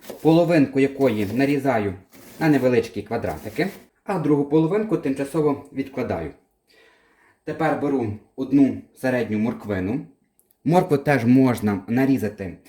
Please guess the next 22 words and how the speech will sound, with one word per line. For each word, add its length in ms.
на 140
невеличкі 440
квадратики, 720
а 140
можна 600
натерти 540
на 240
терці, 540
як 320
вам 180
зручно. 460
Я 260
натираю 440
на 240
ось 200
цій 160
грубій 280
терці. 400
Тепер 300
швиденько 440
приготуємо 680
засмажку. 640